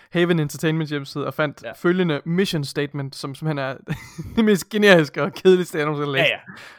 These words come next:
Speaker 1: Okay, er du klar?
Speaker 2: Ja.
Speaker 1: Ja, altså, deres mål er: "To build a systematic, nej, systemic and evolving world focused on freedom, thrill and playfulness – that
Speaker 2: Ja.
Speaker 1: will keep
Speaker 2: Hold
Speaker 1: players
Speaker 2: kæft.
Speaker 1: entertained and engaged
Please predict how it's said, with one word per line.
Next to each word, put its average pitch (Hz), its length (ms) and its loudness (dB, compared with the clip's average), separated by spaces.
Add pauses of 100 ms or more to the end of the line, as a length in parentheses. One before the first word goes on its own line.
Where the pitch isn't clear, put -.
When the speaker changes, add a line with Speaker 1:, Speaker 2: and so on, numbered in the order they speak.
Speaker 1:
Okay, 143 200 0
er 143 40 0
du 151 60 2
klar? 156 360 4 (200)
Speaker 2:
Ja. 120 100 -6 (1000)
Speaker 1:
Ja, - 120 -2
altså, 139 180 -8
deres 147 240 -2
mål 180 220 4
er: 147 140 4 (360)
"To - 140 -2
build 226 440 0
a 185 100 0
systematic, 190 680 0 (180)
nej, 160 180 0
systemic - 600 2 (280)
and 165 200 2
evolving 170 560 0
world 156 260 2
focused - 520 -6
on 139 180 -4
freedom, 208 580 0 (220)
thrill 175 300 2 (100)
and 147 160 -6
playfulness – 175 880 -2 (280)
that 156 100 0
Speaker 2:
Ja. 151 100 -2
Speaker 1:
will 147 140 0
keep 196 200 2 (120)
Speaker 2:
Hold 120 100 -6
Speaker 1:
players 165 240 0
Speaker 2:
kæft. - 100 -12
Speaker 1:
entertained 170 680 -2
and 156 120 -8
engaged 156 520 -6